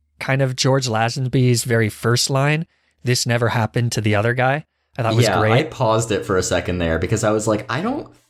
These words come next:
Speaker 2: think he's ever done that before." <laughs>
Speaker 1: Like,
Speaker 2: I don't think James
Speaker 1: reference
Speaker 2: Bond has
Speaker 1: that
Speaker 2: ever referenced another James Bond before. I could be wrong about that, but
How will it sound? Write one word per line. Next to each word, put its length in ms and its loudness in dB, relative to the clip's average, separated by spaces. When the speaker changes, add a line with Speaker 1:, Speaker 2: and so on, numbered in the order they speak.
Speaker 2:
think 220 -2
he's 240 -2
ever 320 0
done 320 0
that 200 -6
before." 560 -6
<laughs> 60 -20
Speaker 1:
Like, 180 2
Speaker 2:
I 140 -2
don't 220 0
think 180 2
James 180 4
Speaker 1:
reference 80 -4
Speaker 2:
Bond 140 0
has 80 2
Speaker 1:
that 80 -8
Speaker 2:
ever 340 0
referenced 580 0
another 300 0
James 320 0
Bond 300 -2
before. 400 -6
I 100 0
could 220 0
be 120 0
wrong 280 0
about 260 0
that, 340 0
but 440 -2